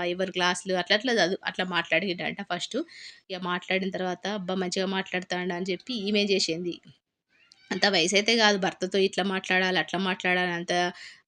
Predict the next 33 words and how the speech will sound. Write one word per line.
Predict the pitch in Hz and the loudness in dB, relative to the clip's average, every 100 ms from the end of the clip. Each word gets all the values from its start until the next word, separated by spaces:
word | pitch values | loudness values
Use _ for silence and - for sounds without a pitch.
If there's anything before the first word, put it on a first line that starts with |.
| - | -6
ఆహ్, | 190 180 175 202 208 - | -4 -4 -6 -10 -16 -8
అంత | 214 208 214 | -2 2 2
దిమాక్ | 196 214 214 | 4 4 4
అయితే | 208 202 226 | 4 4 2
ఉండదు | 185 202 214 175 - | 2 4 4 2 -2
ఆ | 180 | -4
ట-, | - 175 | -4 -2
ఆ | 180 | 0
వయసులో. | 185 170 180 180 339 _ _ _ _ - | 2 0 0 -2 -4 _ _ _ _ 2
ఆమె | 220 240 | 4 6
అయితే | 233 | 6
ఏం | 226 | 4
చేసింది, | 226 233 233 214 294 - - - | 4 2 2 0 0 -4 -10 -10
ఇక | 196 | -4
మంచిగా | 185 185 214 | -2 0 0
మాట్లాడతా | 196 185 - 180 180 | 2 0 0 -2 -2
అని | 180 | -4
చెప్పి | 175 233 | -4 -2
మంచిగా | 196 180 170 | -4 -4 -4
అయితే | 175 | -2
మాట్లాడింది. | 190 160 175 175 170 165 - - - | -2 -4 -6 -6 -6 -8 -12 -14 -14
ఇక | - | -2
అట్లనే | 214 214 226 214 | -2 0 0 2
మాట్లాడుకుంటా, | 202 185 185 190 202 185 | 0 0 -2 0 0 0
మాట్లాడుకుంటా | 165 170 180 185 175 180 208 | -2 -4 -4 -4 -8 -8 -6
వాళ్ళ | 202 175 | -2 0
హస్బెండ్, | 180 170 - 185 185 349 - - - 190 | 0 -2 -2 0 0 -2 -4 -18 -18 -8
"ఆహ్, | 185 185 190 | -4 -2 2
నీకు | 208 220 233 | 2 0 -4
స్కూల్‌లో | - 226 208 208 | -4 -2 0 4
ఎవరన్నా | 214 214 208 202 | 6 6 4 2
నిన్ను | 202 196 190 190 185 190 _ 185 | 2 0 0 -2 -6 -8 _ -6
ఇష్టపడ్డారా? | - 190 190 185 180 180 185 | -2 -2 0 -2 0 -2 -2